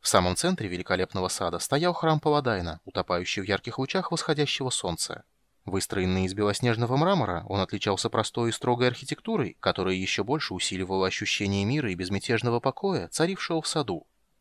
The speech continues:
В храм вели ворота, но возле них не было никакой стражи. Они словно приглашали войти каждого, кому захочется приобщиться к свету и добру Паладайна. Для усталых, сирых и убогих храм был подобием рая на земле.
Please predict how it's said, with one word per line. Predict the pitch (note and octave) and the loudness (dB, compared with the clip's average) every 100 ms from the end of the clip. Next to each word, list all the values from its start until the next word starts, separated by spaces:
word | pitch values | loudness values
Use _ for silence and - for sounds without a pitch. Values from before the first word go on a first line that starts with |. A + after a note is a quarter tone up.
| _ _ | _ _
В | - | -2
храм | F#2+ F#2+ | 2 2
вели | F#2+ G#2 | 2 0
ворота, | G#2+ A#2+ E3+ F#3 F2 E2 | 2 2 2 -2 -6 -2
но | G2+ | 0
возле | B2+ C3+ E3+ | 2 2 0
них | G3 | 0
не | F3+ | 0
было | F3 E3 | 2 4
никакой | D#3+ D#3 - C#3+ | 2 0 0 -2
стражи. | - G#2+ E2+ E2 - _ _ _ - | 0 0 0 -4 -16 _ _ _ 0
Они | F2+ F2+ | 2 2
словно | - F#2 G2 | 0 0 0
приглашали | G2+ G2+ G2+ - D#3 A#2 | -2 2 2 2 -2 0
войти | F#2+ G2 A#2 | 0 0 -2
каждого, | F3+ E3 A2 E2+ - | 0 0 -2 -6 -6
кому | - F#2+ F2+ | 2 4 4
захочется | F#2 - G2+ - G#2+ | 0 0 -2 -2 0
приобщиться | A2+ A2 - G3 - | 2 0 0 -2 -6
к | F3 | -4
свету | - F3+ E3 | 0 0 2
и | D#3+ | 2
добру | D#3 D3 | 2 2
Паладайна. | C#3+ C#3 B2+ A2 F2+ E2 D#2+ _ _ _ _ _ - | 0 2 2 2 0 -2 -6 _ _ _ _ _ -10
Для | G2 F#2+ | 2 2
усталых, | F#2+ - C#3 A#2+ F#2 | 2 0 0 0 -4
сирых | - G#2+ G#2 B2 | -2 -2 0 0
и | |
убогих | A#2+ C#3 D#3+ G#2+ | 0 0 -2 -4
храм | - C#3 F3+ | -2 2 4
был | E3 E3 | 4 2
подобием | E3 D#3 D3 D3 | 2 4 4 4
рая | C#3 B2+ F#2 | 6 4 4
на | F2 | 0
земле. | F#2 E2+ D#2+ | 0 -2 -4